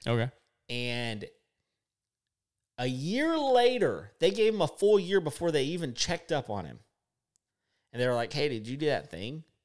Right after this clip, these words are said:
Speaker 2: And he was like, "No." And they're like, "What? Why?" And he was like, "I didn't, I really didn't want to." And they were like,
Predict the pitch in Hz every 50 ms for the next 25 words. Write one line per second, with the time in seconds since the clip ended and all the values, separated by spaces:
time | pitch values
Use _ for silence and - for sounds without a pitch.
0 | _ _ _ 101 110 110 110 110 101 113 110 101 98 - - _ _ _ _ _
1 | _ _ _ - 104 101 104 101 - - _ _ _ _ _ _ _ _ - -
2 | - - - - _ _ _ _ _ _ _ _ - 120 127 131 120 110 98 117
3 | 151 220 247 - - _ _ _ _ _ - 113 131 175 208 175 98 - - _
4 | _ _ _ _ _ 113 104 101 110 - - 104 104 101 92 80 - - 123 143
5 | - - - 107 104 101 98 98 92 87 87 92 85 85 78 69 73 67 - -
6 | - - - _ _ _ _ _ _ _ _ _ _ _ _ _ _ _ _ _
7 | _ _ _ _ _ _ _ _ _ _ _ _ _ _ _ _ _ _ _ -
8 | 117 120 117 110 104 104